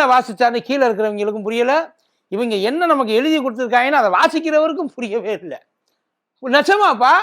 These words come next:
அப்படியே வரிசையா ஆர்டர் பண்ணி எப்போ முடியும்னு நினைச்சு படிச்சுக்கிட்டு இருந்தாப்புல.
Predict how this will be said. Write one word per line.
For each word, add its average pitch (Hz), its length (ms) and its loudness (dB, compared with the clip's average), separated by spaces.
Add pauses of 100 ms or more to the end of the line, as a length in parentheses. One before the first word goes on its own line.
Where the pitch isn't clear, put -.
(380)
அப்படியே 294 340 0
வரிசையா 320 460 2
ஆர்டர் 320 300 4
பண்ணி 320 200 0
எப்போ 277 300 0
முடியும்னு 403 600 2
நினைச்சு 339 260 2
படிச்சுக்கிட்டு 277 400 -4
இருந்தாப்புல. 151 400 -4